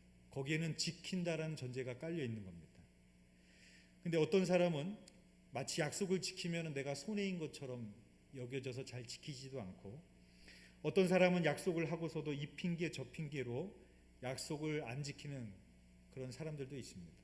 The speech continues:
근데 그 약속을 잘 지키다 보면은 언젠가는 내가 사람들에게 인정받기도 하고,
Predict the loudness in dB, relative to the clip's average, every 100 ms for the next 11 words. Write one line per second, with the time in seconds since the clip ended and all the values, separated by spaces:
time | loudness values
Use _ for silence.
0 | -20 -20 -18 -16 -14 -16 -16 -20 -20 -10
1 | 4 4 6 6 6 4 2 2 0 -4
2 | -4 -4 -4 -6 -4 -2 -2 -6 -6 -6
3 | -6 -10 -16 -20 -20 -20 -20 -10 -6 0
4 | 0 2 0 0 -2 -2 -4 -6 -4 -4
5 | -4 -4 -4 -4 -6 -8 -8 -8 -8 -8
6 | -10